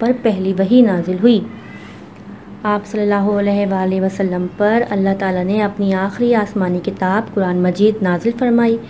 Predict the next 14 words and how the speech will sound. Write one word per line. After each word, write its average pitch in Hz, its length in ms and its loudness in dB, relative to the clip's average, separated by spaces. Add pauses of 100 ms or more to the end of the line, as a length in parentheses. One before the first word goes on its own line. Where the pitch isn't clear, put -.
(360)
तिरसठ 262 420 8
साल 277 240 0
की 269 160 -2
उम्र 220 260 4
को 220 160 2
पहुँचे 208 480 2
तो 247 140 2
आप 208 180 2
सल्लल्लाहु 196 500 0
अलैहि 196 260 0
वसल्लम 185 840 -2
विसाल 190 460 0
कर 175 240 -4
गए। 185 180 0